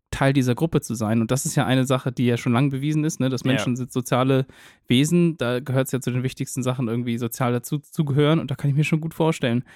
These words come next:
Speaker 1: dass das damit reinspielt, dass man quasi seine Gruppenzugehörigkeit verlieren würde.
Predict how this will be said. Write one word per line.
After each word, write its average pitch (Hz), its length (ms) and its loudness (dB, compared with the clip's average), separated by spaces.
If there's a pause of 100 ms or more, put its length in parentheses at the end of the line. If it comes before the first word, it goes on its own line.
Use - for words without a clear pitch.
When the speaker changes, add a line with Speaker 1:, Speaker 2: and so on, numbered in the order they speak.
(380)
Speaker 1:
dass - 160 -4
das 131 160 -4
damit 131 260 2
reinspielt, 120 520 -2
dass 117 120 -10
man 113 120 -4
quasi 120 260 -2
seine 127 220 0
Gruppenzugehörigkeit 113 920 -2
verlieren 110 360 -2
würde. 110 300 -4